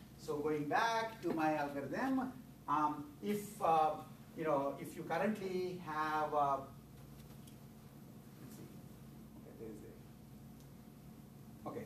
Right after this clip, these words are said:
this part. Fuck, don't look at this. Look at it from here onwards. Uh, find unit class in the classes model.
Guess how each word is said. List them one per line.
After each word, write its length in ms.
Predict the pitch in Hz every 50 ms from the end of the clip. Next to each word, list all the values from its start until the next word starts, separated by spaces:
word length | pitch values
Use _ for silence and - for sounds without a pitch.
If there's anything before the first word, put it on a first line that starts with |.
| - -
this 120 | 151 143
part. 280 | - - - 113 113 -
Fuck, 220 | - 175 170 -
don't 180 | 175 175 170 160
look 140 | 151 - -
at 160 | - - -
this. 220 | - - - - - - - - - - - -
Look 120 | 131 -
at 60 | 135 -
it 100 | - - -
from 160 | - 113 110 117
here 140 | 123 123 120
onwards. 400 | 117 110 107 110 - - - - - - - - - - - -
Uh, 220 | 131 127 127 127 - - - - -
find 340 | 180 190 220 254 269 262 -
unit 420 | 214 196 208 214 214 220 208 -
class 480 | 180 170 143 - - - - 202 196 175 - - - 175
in 100 | 175 180
the 80 | 180 180
classes 520 | 180 151 135 139 131 139 147 139 - - -
model. 260 | 117 104 107 -